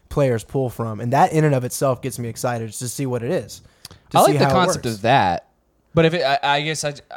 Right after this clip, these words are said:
Speaker 2: I would agree that if it's something that would change the entire scope or, like,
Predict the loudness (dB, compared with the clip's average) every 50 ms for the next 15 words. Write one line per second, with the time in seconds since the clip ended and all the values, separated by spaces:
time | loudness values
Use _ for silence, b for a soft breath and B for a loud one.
0 | -14 -6 -2 0 0 0 0 0 -4 -6 -6 -6 -6 -4 -4 -4 -4 -4 -4 -6
1 | -8 _ _ -10 -10 -8 -8 -10 -8 -6 -4 -4 -4 -4 -4 -6 -8 -6 -4 -4
2 | -6 -6 -6 -10 -12 -12 -12 -10 -8 -8 -8 -10 -10 -10 -12 -12 -12 -12 -14 -12
3 | -10 -8 -8 -8 -8 -8 -8 -8 -10 -10 -12 -12 -12 -12 -12 -10 -8 -8 -6 -4
4 | -2 -2 -2 -2 -4 -8 -8 -8 -8 -10 -12 b b b b b b b b b
5 | b _ _ -8 -6 -6 -6 -8